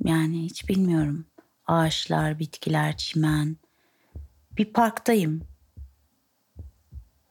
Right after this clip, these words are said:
O kadar kötüyüm ki bayılacak gibiyim.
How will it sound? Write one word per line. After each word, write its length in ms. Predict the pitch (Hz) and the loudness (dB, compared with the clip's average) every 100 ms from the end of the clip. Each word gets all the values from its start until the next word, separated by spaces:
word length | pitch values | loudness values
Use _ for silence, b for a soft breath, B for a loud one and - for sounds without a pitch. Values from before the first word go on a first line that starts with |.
| _ _ - - _ _ - - _ _ - 143 | _ _ -20 -20 _ _ -20 -20 _ _ -14 -6
O 60 | |
kadar 340 | - - 214 - | -2 0 0 0
kötüyüm 440 | 208 - 220 214 | -4 0 2 2
ki 280 | 196 175 - | 0 -6 -2
bayılacak 580 | 175 180 175 190 180 - | 0 2 0 0 -2 -6
gibiyim. 380 | - 156 160 | -6 -2 -2